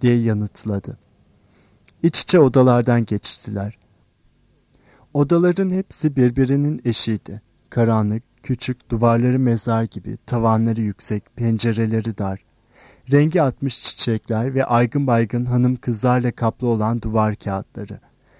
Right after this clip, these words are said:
Kömür sobalarının isinden kararmış, üzerlerine geçen zamanın ve yoksulluğunun rengi silinmişti.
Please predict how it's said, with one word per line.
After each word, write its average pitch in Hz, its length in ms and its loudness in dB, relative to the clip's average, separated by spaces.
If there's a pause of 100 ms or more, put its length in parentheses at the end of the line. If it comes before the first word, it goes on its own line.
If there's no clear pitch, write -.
(140)
Kömür 156 300 2
sobalarının 120 840 0
isinden 123 480 -2
kararmış, 104 680 -2 (200)
üzerlerine 131 720 2
geçen 139 420 2
zamanın 120 560 2
ve 120 60 2
yoksulluğunun 117 960 2
rengi 110 300 2
silinmişti. 98 760 -4